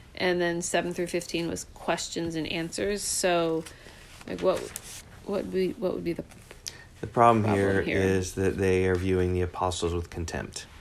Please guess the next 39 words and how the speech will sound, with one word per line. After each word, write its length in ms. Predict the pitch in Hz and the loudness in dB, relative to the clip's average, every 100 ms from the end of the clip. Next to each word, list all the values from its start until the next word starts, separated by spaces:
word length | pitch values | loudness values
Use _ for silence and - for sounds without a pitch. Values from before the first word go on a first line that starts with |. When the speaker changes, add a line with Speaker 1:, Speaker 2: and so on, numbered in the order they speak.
| - - | -20 -14
Speaker 1:
Hmm. 260 | - 113 170 - - | -8 -6 -6 -10 -6
Speaker 2:
that 180 | - 90 | -6 2
they 200 | 95 90 | 4 4
think 240 | 98 92 | 2 0
themselves 440 | 92 90 - 87 85 | 0 -2 0 0 0
so 100 | 95 | 0
much 220 | 85 - | -2 0
better 280 | 90 80 82 | 0 2 2
than 160 | 80 | 0
Paul. 400 | 82 - - - - - | -2 0 0 -2 -12 -18
Speaker 1:
Yeah, 260 | - 156 156 - | -8 -8 -8 -12
okay. 240 | - 151 - - - - | -8 -10 -10 -18 -20 -8
Speaker 2:
And 180 | 110 104 | -6 2
Paul 220 | 123 127 | 4 4
tries 320 | - 139 151 | 2 0 2
to 80 | 131 | 0
set 260 | 120 135 127 | 0 2 2
him 100 | 120 | 0
straight, 520 | - 135 113 95 - | -2 2 2 0 -2
like 180 | 95 - | -6 -4
he 160 | 107 | -4
was, 460 | 107 104 101 - - | -2 -2 -2 -8 -6
you 100 | 104 | -4
know, 100 | 101 | -2
he 80 | 107 | -2
says, 180 | 110 113 | -4 6
"Oh, 80 | 147 | 8
I 60 | |
wish 220 | 151 165 - | 10 8 4
you 60 | |
were 40 | 156 | 2
king 240 | - 180 | 4 4
so 160 | 143 151 | 4 2
we 80 | 147 | 2
could 180 | 156 | 2
reign 260 | 139 156 196 | 4 4 4
with 160 | - - | 0 0
you." 180 | 78 | 0
Like, 220 | 82 90 | 2 0